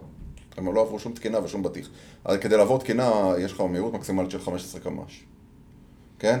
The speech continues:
הם מפרסמים, תחפש באינטרנט, מפרסמים לך שהסקוטר הזה מגיע לחמישים קמ"ש.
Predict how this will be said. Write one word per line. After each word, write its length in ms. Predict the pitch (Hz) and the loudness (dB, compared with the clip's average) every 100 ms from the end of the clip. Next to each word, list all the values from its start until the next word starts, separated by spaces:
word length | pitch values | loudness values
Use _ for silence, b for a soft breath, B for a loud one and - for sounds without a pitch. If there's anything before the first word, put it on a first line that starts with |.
| 127 | 2
הם 140 | - | 4
מפרסמים, 680 | 143 143 143 143 143 190 190 | 6 8 6 10 8 8 6
תחפש 320 | - 117 156 | 4 2 4
באינטרנט, 360 | 139 139 147 120 | 6 6 6 2
מפרסמים 460 | 95 110 117 131 139 | 2 0 2 2 2
לך 140 | 117 98 B B - | 2 0 B B 2
שהסקוטר 480 | 98 95 147 139 | 2 4 4 6
הזה 120 | 110 113 | 4 4
מגיע 260 | 101 110 | 4 6
לחמישים 420 | 104 101 87 120 | 6 2 0 0
קמ"ש. 380 | - 82 80 - | 0 -2 -4 -12